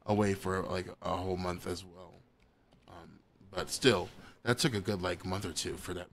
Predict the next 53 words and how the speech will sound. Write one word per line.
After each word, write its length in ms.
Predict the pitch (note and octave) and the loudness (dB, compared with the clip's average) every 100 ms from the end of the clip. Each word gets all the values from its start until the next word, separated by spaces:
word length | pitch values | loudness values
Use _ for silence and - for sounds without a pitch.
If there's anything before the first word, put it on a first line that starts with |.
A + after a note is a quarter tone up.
| - | -20
for 60 | F2+ | -20
me 60 | |
to 80 | E2+ | -20
figure 260 | - F2+ F2 | -16 -6 -4
that 140 | E2+ | 0
out. 240 | D2+ D#2 - - - _ _ - | 0 -2 -6 -18 -20 _ _ 0
And 440 | G2+ F2+ F2 E2+ - - | 2 2 0 -4 -6 6
also 340 | G#2+ G#2 G#2 | 6 8 4
collaborating 520 | F#2+ A2+ G#2 G#2+ G#2 | 6 6 6 6 4
and 120 | F#2+ - | 2 4
asking 340 | G2 - F#2+ | 2 2 -4
other 120 | F2 | -4
people 460 | - B2+ - F#2 F2+ - _ _ | -2 -2 0 -2 -2 -10 _ _
for 80 | - | 2
assistance 480 | G#2+ - B2 G#2+ - | 2 4 2 0 -4
with 100 | F#2+ | -4
that 140 | F#2+ - | -2 -2
and 180 | F#2 | -4
kind 180 | - G2+ | -2 -2
of 100 | F#2 | 0
getting 240 | F#2 F2+ F#2 | -2 -2 -4
some 300 | F#2 F2 - _ _ _ _ - | -6 -8 -18 _ _ _ _ 2
feedback 420 | A#2 G#2 G2+ F#2 | 6 6 6 2
regarding 340 | G2 G#2 G2 F2+ | 2 4 4 4
how 200 | G#2+ G2 | 4 4
I 120 | F#2 | 2
could 180 | F#2+ F2+ | -2 -4
do 140 | G2 | -8
it 160 | F2+ - | -6 4
better 400 | D3+ C#3 C#3 A2+ | 6 8 8 6
or 100 | F#2+ | 4
how 140 | G2+ | 2
I 60 | G2 | 0
could 180 | F2+ | -4
do 120 | E2+ F2 | -6 -8
it 160 | F2 _ _ _ _ - | -8 _ _ _ _ -12
a 40 | |
little 240 | G#2 A2 A2 | 2 4 6
bit. 220 | A2+ G#2+ | 4 4
Yeah, 180 | - F2 - | -4 -6 -8
so, 340 | - F#2 F2+ F#2+ - - _ _ _ - | -8 -4 -4 -6 -12 -20 _ _ _ 4
and 100 | C3 | 6
actually, 300 | G#3+ - C#3+ | 8 6 6
maybe 160 | F#3+ | 8
I 40 | F3 | 8
wanna 180 | D3 G#2+ | 8 6
mention 300 | G2 F#2+ F#2 | 4 0 -2
that 180 | F#2 F#2+ | -4 -2
real 120 | F2+ | -6
quick 200 | - F2+ F#2 | -6 -18 -18
on 80 | F#2 | -20
that. 840 | F2 - _ _ _ _ - G#2+ | -20 -20 _ _ _ _ 0 4
Um, 360 | G#2 G2 F#2+ | 6 4 2